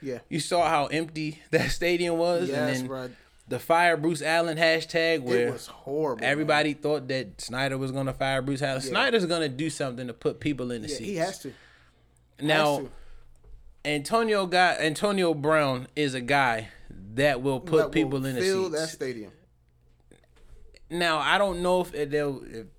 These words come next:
Speaker 2: they'll go back to selling out.
Speaker 1: Yeah.
Speaker 2: But he's, he's a guy that people will pay money to come see.
Speaker 1: Absolutely.
Speaker 2: Wait, I mean, just think about the possibility of Antonio Brown,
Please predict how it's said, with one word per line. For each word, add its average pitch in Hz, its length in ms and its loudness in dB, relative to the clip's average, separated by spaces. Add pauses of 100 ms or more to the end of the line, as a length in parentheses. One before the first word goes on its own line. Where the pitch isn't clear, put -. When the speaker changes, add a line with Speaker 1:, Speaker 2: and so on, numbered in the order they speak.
Speaker 2:
they'll 131 160 -2
go 135 200 -2
back 135 260 -2
to 127 120 -6
selling 147 420 0
out. 120 240 -4 (280)
Speaker 1:
Yeah. 95 220 -8 (120)
Speaker 2:
But 135 480 0
he's, 208 540 0
he's 208 280 -2
a 214 80 -2
guy 180 280 4
that 151 120 0
people 170 300 -2
will 151 140 0
pay 156 200 0
money 147 300 0
to 127 80 -6
come 113 240 -6
see. - 240 -14
Speaker 1:
Absolutely. 123 560 -10
Speaker 2:
Wait, 127 420 -4
I 196 60 4
mean, 190 280 0
just 190 180 -2
think 208 160 -2
about 175 200 0
the 151 60 -4
possibility 147 840 0
of 123 320 -2
Antonio 131 540 -4
Brown, 120 480 -2